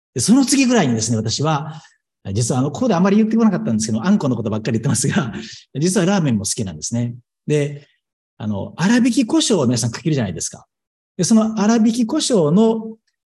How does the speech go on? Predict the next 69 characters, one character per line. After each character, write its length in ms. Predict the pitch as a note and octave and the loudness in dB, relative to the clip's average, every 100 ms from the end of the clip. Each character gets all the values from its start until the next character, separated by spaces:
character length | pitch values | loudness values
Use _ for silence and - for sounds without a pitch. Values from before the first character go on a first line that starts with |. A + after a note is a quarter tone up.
| _ _ _ - | _ _ _ -8
あ 80 | |
の、 80 | G#2 | -6
一 200 | G#2 F#3+ | -4 -4
粒 220 | F#3 D#3+ | -2 0
一 160 | D#3 F3+ | 0 -2
粒、 140 | - | -4
あ 40 | B2+ | -4
の、 120 | B2+ | -2
先 160 | C#3 F#3+ | 0 2
ほ 60 | |
ど 60 | F#3+ | 2
ご 60 | |
め 60 | C#3 | 2
ん 20 | |
な 20 | |
さ 100 | C3 | 0
い、 40 | A#2+ | 2
順 220 | D#3 G#3 | 4 4
位 40 | |
と 60 | A#2+ | 4
い 40 | |
う 20 | A2+ | 0
の 40 | |
は 40 | |
勝 160 | G#2+ D3+ | 0 -2
手 80 | E3+ | 0
に 60 | |
私 200 | B2+ A2+ | 0 0
が 80 | A#2+ | -2
決 200 | A#2+ - | -4 -2
め 60 | C3 | 0
て 60 | |
る 80 | C3+ | 2
だ 80 | A#2+ | 2
け 80 | A#2 | 2
で、 180 | B2+ A#2+ | 2 2
あ 60 | |
の、 160 | G#2+ A2+ | 0 0
あ 60 | |
ま 100 | B2+ | 0
り、 220 | B2 B2 B2 | 0 0 -2
あ 80 | G2+ | -8
の、 280 | F#2 F2+ G#2+ _ | -8 -10 -14 _
信 180 | - C3+ | -8 -2
憑-、 100 | A#2+ A#2+ B2 | -2 -4 -6
信 140 | B2+ | -6
憑 140 | B2 | -4
性 100 | A#2 | -4
は 60 | A#2 | -4
な 80 | G#2 | -2
い 60 | |
ん 20 | G#2+ | -2
で 60 | |
す 60 | F#2+ | -4
け 40 | G2+ | -8
れ 60 | |
ど 80 | F2 | -2
も、 240 | A#2 G#2 - _ _ - | -2 -2 -8 _ _ -4
気 80 | F#3 | 0
に 60 | |
し 140 | F3+ D#3 | 0 -2
な 100 | - | -2
い 40 | |
で 80 | D#3+ | -2
く 40 | |
だ 80 | A2+ | -2
さ 160 | - B2 | -4 -6
い。 60 | _ - G3 G#3+ G3 - - | _ -6 -4 -4 -6 -12 -4
で、 380 | E3 D3 - | 0 0 -4